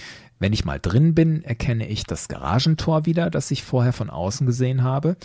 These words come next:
oder ich erlebe, wie Tasken den Haupteingang aufsprengen.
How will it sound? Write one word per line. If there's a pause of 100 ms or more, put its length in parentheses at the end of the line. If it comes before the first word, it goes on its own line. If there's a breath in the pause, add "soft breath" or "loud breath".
(380 loud breath)
oder
ich
erlebe,
wie
Tasken
den
Haupteingang
aufsprengen.